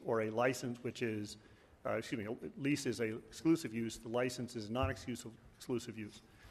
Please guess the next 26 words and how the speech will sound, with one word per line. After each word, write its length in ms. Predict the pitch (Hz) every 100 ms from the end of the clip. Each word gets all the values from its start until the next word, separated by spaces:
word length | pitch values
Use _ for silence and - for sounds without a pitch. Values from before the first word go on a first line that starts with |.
| -
So 180 | - 127
if 100 | 120
it's 120 | 123
a 60 | 123
non-exclusive 840 | 120 131 143 139 - 139 127 113
use, 260 | 160 143 -
then 180 | 113 113
that 160 | 131
means 220 | 131 117 120
their 160 | 135
use 320 | 131 127 127
of 120 | 123 117
the 100 | 107
theater 380 | 143 139 123
and 120 | 113 110
the 60 |
pu-, 180 | 110 - 135
and 120 | 107
the 120 | -
grounds 480 | 156 170 113 101 101 - - - -
were 140 | 120
in 80 | 117
conjunction 600 | 117 117 123 135 - 113
with 160 | 107 -
the 60 |
town 500 | - 151 123 101 104